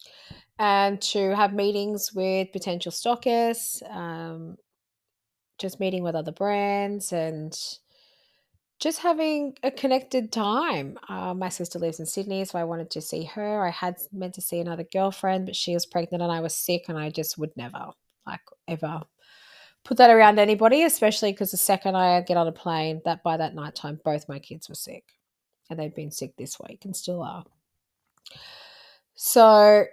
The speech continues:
yeah, get down. Everything's, you know, banner. We sent that down. Um,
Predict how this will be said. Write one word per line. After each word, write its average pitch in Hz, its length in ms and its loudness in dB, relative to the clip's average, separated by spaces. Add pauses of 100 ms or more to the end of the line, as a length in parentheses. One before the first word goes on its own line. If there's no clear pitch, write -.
(140)
yeah, 226 220 4
get 294 260 2
down. 269 520 4
Everything's, 262 600 -2
you 254 80 -6
know, 220 180 -4
banner. 247 540 0
We 220 120 -4
sent 226 220 -8
that 226 160 -4
down. 202 420 -4
Um, 180 400 -8